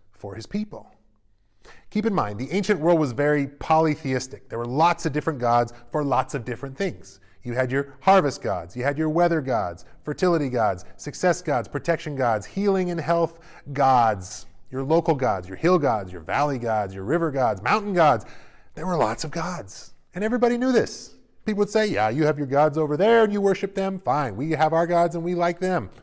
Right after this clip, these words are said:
Great." So it's expected that local people favor their local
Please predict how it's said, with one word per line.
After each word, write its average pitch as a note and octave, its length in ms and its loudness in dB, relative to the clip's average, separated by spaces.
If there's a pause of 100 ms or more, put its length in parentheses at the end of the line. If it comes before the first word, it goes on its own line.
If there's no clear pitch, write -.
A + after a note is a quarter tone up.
(200)
Great." C#3 400 -2 (760)
So E3 100 0
it's E3+ 120 0
expected F3+ 540 0
that C3 220 4 (280)
local D3+ 320 2
people D#3 360 0
favor B2+ 320 0
their A2+ 160 2
local G#2+ 440 -2